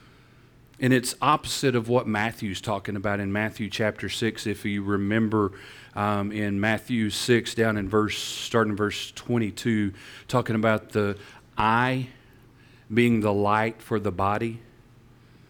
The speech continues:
that single eye, that we let the light into our lives, the, our healthy,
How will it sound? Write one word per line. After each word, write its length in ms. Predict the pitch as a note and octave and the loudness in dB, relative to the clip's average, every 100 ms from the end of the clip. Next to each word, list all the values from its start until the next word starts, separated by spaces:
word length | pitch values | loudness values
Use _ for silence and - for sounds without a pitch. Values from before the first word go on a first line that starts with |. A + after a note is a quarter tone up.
| - - - - - - - - | -20 -20 -20 -20 -20 -20 -20 -6
that 200 | G#2 F#2+ | -4 -2
single 840 | - - B2+ B2+ C3 B2 A#2+ - - | -4 0 2 4 4 4 2 0 -2
eye, 480 | G2 G2 G#2 A2 A2+ - - - - - - - | -2 0 -2 -6 -10 -14 -20 -20 -20 -20 -20 -4
that 260 | G#2+ G#2+ G#2+ - - | 2 2 2 -8 -4
we 400 | G#2+ B2 C#3 C3+ | 4 6 6 4
let 720 | A#2 A2 A#2 A#2 - - - - - - | 4 4 4 2 -2 -8 -10 -14 -20 -6
the 160 | G#2+ G#2 | 0 2
light 600 | G2 G#2 A2+ G#2+ - - - - | 4 4 4 2 -4 -14 -16 -10
into 640 | - A#2 A#2+ A#2 - A2+ A2 | -2 2 2 0 -2 -2 -2
our 500 | G2 G2+ G#2 G2+ G2 G2 - - | -2 0 0 0 -2 -4 -14 0
lives, 680 | G#2+ G2+ F#2+ F2 F2+ - - - - - - | 2 4 0 -6 -10 -14 -16 -20 -20 -18 -2
the, 160 | G#2+ - - - - - - | -2 -2 -12 -18 -16 -14 -2
our 240 | G#2 G2 - - - | 0 0 -4 -18 -8
healthy, 600 | - C#3 C#3+ - A#2 G2 | 0 0 -2 -6 -4 -4